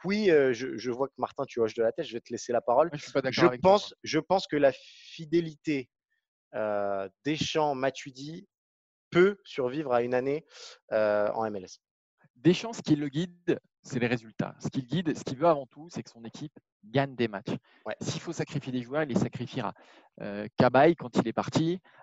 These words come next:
Speaker 2: à Crystal Palace, ou que, voilà, euh, il s'en est séparé.
Speaker 1: Oui.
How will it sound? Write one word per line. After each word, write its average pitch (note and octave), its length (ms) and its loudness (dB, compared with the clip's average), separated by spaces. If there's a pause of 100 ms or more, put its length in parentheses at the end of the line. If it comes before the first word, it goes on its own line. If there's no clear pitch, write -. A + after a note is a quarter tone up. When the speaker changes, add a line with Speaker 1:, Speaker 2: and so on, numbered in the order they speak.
Speaker 2:
à G#2+ 160 -6
Crystal A2+ 380 0
Palace, B2 580 2
ou A#2 80 -20
que, - 120 -10
voilà, A2 500 2
euh, G2 220 -6 (680)
il - 60 -12
s'en C3 140 -6
est D3+ 100 4
séparé. C#3 500 4
Speaker 1:
Oui. A2+ 100 -16